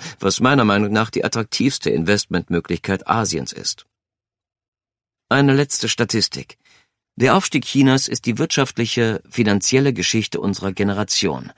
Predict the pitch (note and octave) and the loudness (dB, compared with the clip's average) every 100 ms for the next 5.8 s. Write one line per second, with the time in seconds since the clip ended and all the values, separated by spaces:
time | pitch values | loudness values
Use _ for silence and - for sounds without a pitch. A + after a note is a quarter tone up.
0 | _ _ _ _ _ _ - A#2 D#3 C3+ | _ _ _ _ _ _ -2 4 4 6
1 | C#3+ - E2+ - - A2+ G#2 - D#2+ C3+ | 4 4 -2 0 0 2 0 -2 -2 -2
2 | C#3 F#2+ D#2 - F#2 F2 F2+ E2+ E2+ D2 | -2 -4 -2 0 2 4 2 2 0 -2
3 | D#2 D#2+ F2+ F#2+ F2 F2+ - A#2 A#2+ F#2+ | -2 -2 0 0 0 -2 0 2 2 0
4 | - - - _ _ E3 E3 C3+ C3 D3 | -4 -20 -20 _ _ 0 2 4 4 4
5 | - E2+ D2+ G1+ C#2 - B1 - | 2 0 -2 -4 -6 -4 -6 -8